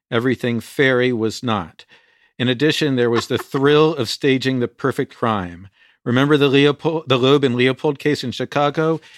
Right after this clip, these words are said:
It was the same with Kennedy." Um, <laughs> now, he moves on from this, but he still continues to sort of, like,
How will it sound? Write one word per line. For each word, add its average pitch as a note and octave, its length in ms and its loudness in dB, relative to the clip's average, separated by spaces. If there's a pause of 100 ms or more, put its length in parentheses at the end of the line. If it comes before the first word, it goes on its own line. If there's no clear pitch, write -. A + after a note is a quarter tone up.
(120)
It C3+ 80 0
was B2+ 280 -2
the A2 120 -8
same C#3+ 760 0
with A#2 320 -4
Kennedy." F#2+ 600 -4 (640)
Um, G2 520 0 (500)
<laughs> - 500 -20
now, C3 100 2
he D3+ 100 2
moves D#3+ 300 4
on G3+ 240 4
from D3 260 -2
this, G2 320 -2
but E3 140 -2
he E3 80 2
still G#3 260 2
continues D#3+ 640 0
to - 80 -6
sort C#3 160 -2
of, B2 60 4
like, A#2 100 0